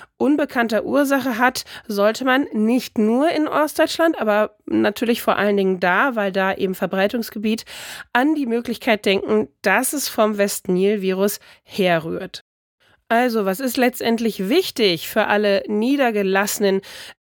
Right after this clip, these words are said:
die sich jetzt in diesen Sommertagen eventuell mit Fieberschüben, rätselhaften, grippeartigen Erkrankungen beschäftigen? Dass man eben grundsätzlich einfach das so ein bisschen im Hinterkopf hat.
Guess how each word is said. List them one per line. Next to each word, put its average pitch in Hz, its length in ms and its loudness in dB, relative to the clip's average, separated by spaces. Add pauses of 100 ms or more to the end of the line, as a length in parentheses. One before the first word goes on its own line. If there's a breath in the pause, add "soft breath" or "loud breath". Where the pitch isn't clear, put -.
die 240 200 2
sich 214 300 0
jetzt 226 240 -2
in 214 140 2
diesen 208 240 0
Sommertagen 214 800 0
eventuell 196 640 0
mit 190 320 -2
Fieberschüben, 233 1300 -2
rätselhaften, 196 800 -2
grippeartigen 180 640 0
Erkrankungen 233 840 -2 (120)
beschäftigen? 202 720 0 (600 loud breath)
Dass 247 200 2
man 262 160 0
eben 247 260 0
grundsätzlich 247 720 0
einfach 226 360 0
das 220 160 0
so 240 80 0
ein 214 80 0
bisschen 226 260 0
im 220 140 0
Hinterkopf 226 800 -2
hat. - 320 0